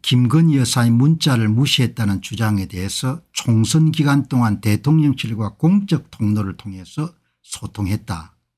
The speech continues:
이렇게 해명을 했는데, 뭐 이제 한동훈 후보를 나무라는 사람 중에서는 공적인 소통은 소통이고, 그다음에 당신들 사이의 사적인 관계라는 것은 굉장히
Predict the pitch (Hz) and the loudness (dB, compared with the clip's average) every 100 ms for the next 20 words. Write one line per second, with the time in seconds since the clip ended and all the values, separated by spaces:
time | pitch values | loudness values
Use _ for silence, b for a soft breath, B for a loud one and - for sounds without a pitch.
0 | _ 120 113 117 107 98 107 113 101 104 | _ -4 -2 -4 -6 -4 -2 0 0 -4
1 | 90 82 104 87 _ _ _ _ _ 104 | -6 -8 -10 -10 _ _ _ _ _ -10
2 | 101 101 98 107 107 120 127 123 120 _ | -10 -10 -8 -2 0 2 2 2 -2 _
3 | _ _ - 120 110 104 95 90 95 95 | _ _ -4 -2 -2 -4 -8 -8 -4 0
4 | 110 127 131 131 131 120 110 90 85 127 | 2 2 2 0 -2 -4 -6 -12 -12 -8
5 | 104 82 _ _ _ _ 139 151 160 156 | -8 -8 _ _ _ _ 0 2 2 0
6 | 117 101 - - - 107 95 - 117 - | -2 -2 -6 -12 -6 -4 -4 -8 -12 -6
7 | 135 143 90 101 104 _ _ _ _ _ | -2 0 -2 -8 -10 _ _ _ _ _
8 | _ - 104 107 104 98 98 - 101 98 | _ -10 -4 -2 -2 -2 -6 -4 -2 0
9 | 131 117 95 - 113 101 92 - 165 - | 0 0 -2 -4 -4 -4 -6 -4 -4 -4
10 | 123 98 104 104 101 92 85 85 85 - | -4 -4 -2 -4 -4 -6 -10 -14 -18 -10
11 | 107 107 101 87 | -4 -4 -4 -8